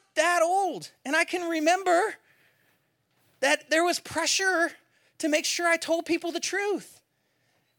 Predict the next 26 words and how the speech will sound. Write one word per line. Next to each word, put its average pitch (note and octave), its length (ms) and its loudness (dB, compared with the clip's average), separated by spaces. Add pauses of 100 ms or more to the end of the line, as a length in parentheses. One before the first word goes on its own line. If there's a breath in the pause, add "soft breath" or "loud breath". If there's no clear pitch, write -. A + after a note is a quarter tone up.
(120)
When E4 240 -2
did F4+ 120 -2
that E4 160 0
pressure E4 360 -4
go D#4 280 2
away? G3 340 2 (1000)
When D4+ 180 -2
did F#4 100 -6
the E4 120 -2
expectation D#4 760 -4
of B3 120 -4
honesty D#4+ 440 -6
go E4 320 -2
away? G4+ 420 -4 (600)
When C#4 120 -2
did F4 100 -4
the E4 80 2
expectation D4 760 -4
be, A#3 420 -6 (220 soft breath)
"I B3+ 120 2
accept D4+ 460 -2
your D4+ 140 -2
truth," G#3 440 -8
instead G3+ 280 -8
of, G#3 120 0
"I G3+ 240 0